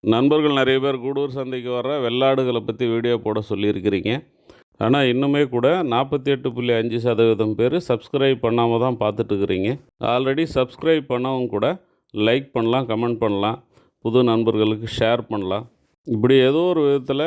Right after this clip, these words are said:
நமக்கு சப்போர்ட் பண்ணா தான் தொடர்ந்து இந்த சேனலை வந்து நம்ம ரன் பண்ண முடியும், நிறைய வீடியோஸ் நம்ம வந்து போட முடியும். ஏன் சொல்றேன்னா,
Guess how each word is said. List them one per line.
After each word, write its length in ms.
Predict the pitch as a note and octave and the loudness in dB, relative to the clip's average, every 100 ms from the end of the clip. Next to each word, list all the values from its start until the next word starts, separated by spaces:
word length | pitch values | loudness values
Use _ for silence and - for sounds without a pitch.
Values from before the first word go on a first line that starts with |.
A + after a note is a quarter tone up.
| F3 F2 | -4 -4
நமக்கு 240 | A#2+ A#2+ B2 | -6 -4 -4
சப்போர்ட் 320 | A2+ D3+ C#3+ | -4 -4 -4
பண்ணா 200 | C3+ B2+ A#2 | -2 0 0
தான் 120 | C3+ A#2+ | 0 0
தொடர்ந்து 320 | A2+ B2 A#2+ | 0 0 2
இந்த 160 | A#2 G#2+ - | 0 0 0
சேனலை 360 | G#2+ A#2 A2+ G#2 | 0 2 2 2
வந்து 160 | A2 A2 | 0 0
நம்ம 180 | G#2+ G2 | 2 2
ரன் 160 | G2+ A2+ | 2 0
பண்ண 140 | A2+ G#2+ G2 | 0 0 0
முடியும், 280 | G2+ C#3+ C#3 G#2+ | -2 -4 -4 0
நிறைய 200 | G2+ A#2+ A2 A2 | 2 4 4 2
வீடியோஸ் 380 | A#2 A#2 A#2 A2 | 2 2 2 0
நம்ம 160 | G2 G2 G2 | -2 -2 0
வந்து 160 | G#2+ G#2 | -2 -2
போட 160 | G#2 G#2+ G#2 | 0 0 0
முடியும். 260 | F#2 G#2+ C#3+ _ _ - A2+ | 0 -2 -4 _ _ 0 2
ஏன் 180 | C#3 C#3 | 2 2
சொல்றேன்னா, 440 | A#2 A2+ G#2+ A2 | 2 4 2 2